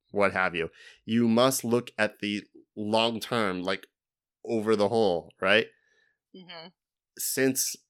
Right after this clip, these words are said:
Speaker 1: you know, the past twenty years, Chelsea has made loads of mistakes. Loads of mistakes.
Speaker 2: Mm-hmm.
Speaker 1: And seventeen trophies. <laughs>
Speaker 2: Yeah.
Speaker 1: Like, that's part, and I,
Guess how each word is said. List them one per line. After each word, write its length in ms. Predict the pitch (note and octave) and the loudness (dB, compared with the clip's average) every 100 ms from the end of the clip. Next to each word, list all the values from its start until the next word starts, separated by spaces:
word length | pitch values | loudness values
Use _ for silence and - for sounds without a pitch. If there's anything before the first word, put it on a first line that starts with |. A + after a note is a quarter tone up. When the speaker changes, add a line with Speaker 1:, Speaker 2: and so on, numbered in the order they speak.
| - | -6
Speaker 1:
you 100 | A2+ | -2
know, 140 | F#2 | 0
the 80 | G2 | -2
past 400 | - C#3 B2+ - | -2 -2 -2 -4
twenty 240 | - B2+ | -4 -2
years, 440 | A#2 B2+ F#2+ F#2+ - _ _ _ _ _ _ _ | 2 2 2 0 -4 _ _ _ _ _ _ _
Chelsea 320 | - A#2 C3+ A2+ | -6 -4 -2 -4
has 140 | G2 | -2
made 340 | G2+ G2 G2 G2 _ _ - | 0 2 2 -2 _ _ -14
loads 380 | E2 F2+ G#2+ F#2+ | -4 2 2 0
of 100 | - | -8
mistakes. 480 | - - - - - _ _ _ _ _ _ _ | -8 -10 -14 -18 -20 _ _ _ _ _ _ _
Loads 480 | C3+ - F#2 F#2+ F#2 | -14 -2 0 0 -2
of 80 | - | -12
mistakes. 560 | - - - - - - _ _ _ - | -10 -10 -14 -14 -14 -14 _ _ _ -10
Speaker 2:
Mm-hmm. 300 | C#3 C#3 C#3 - - - - - | -10 -12 -16 -18 -16 -16 -16 -16
Speaker 1:
And 180 | E2+ D2+ | -14 -8
seventeen 520 | - F#2+ F#2+ F#2 F2 | -4 -4 -4 -8 -8
trophies. 480 | D#2+ E2+ - - - | -8 -8 -10 -16 -20
<laughs> 60 | _ _ _ _ _ _ _ _ _ _ - - - | _ _ _ _ _ _ _ _ _ _ -20 -10 -8
Speaker 2:
Yeah. 560 | - - - - - | -6 -10 -12 -6 0
Speaker 1:
Like, 180 | B2+ B2 - A2+ | 0 -2 -10 4
that's 260 | C#3+ D3+ - | 4 4 0
part, 640 | - C#3 - C#3+ A#2+ A2+ _ _ _ _ _ _ _ _ | -10 -14 -2 2 2 -2 _ _ _ _ _ _ _ _
and 120 | A#2 | -2
I, 100 | A#2+ | 0